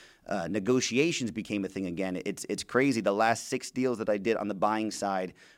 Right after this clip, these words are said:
we were able to negotiate, nothing crazy, but we were able to negotiate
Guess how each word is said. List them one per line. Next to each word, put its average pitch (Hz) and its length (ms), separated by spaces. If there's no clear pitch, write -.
we 120 140
were 110 200
able 113 260
to 104 80
negotiate, 107 600
nothing 139 300
crazy, 104 420
but 107 140
we 104 100
were 104 140
able 135 180
to 120 80
negotiate 107 720